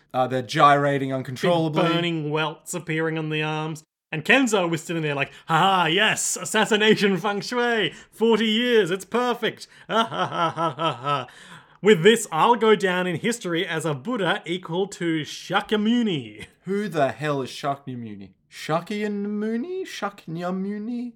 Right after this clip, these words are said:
Speaker 2: Shakyamuni. Muni.
Speaker 1: Sh-, <laughs> Shakyamuni? Never heard of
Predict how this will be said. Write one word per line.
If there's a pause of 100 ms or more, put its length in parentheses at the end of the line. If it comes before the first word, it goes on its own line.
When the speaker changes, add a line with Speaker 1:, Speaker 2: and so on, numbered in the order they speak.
(140)
Speaker 2:
Shakyamuni. (100)
Muni. (120)
Speaker 1:
Sh-, (280)
<laughs>
Shakyamuni?
Never
heard
of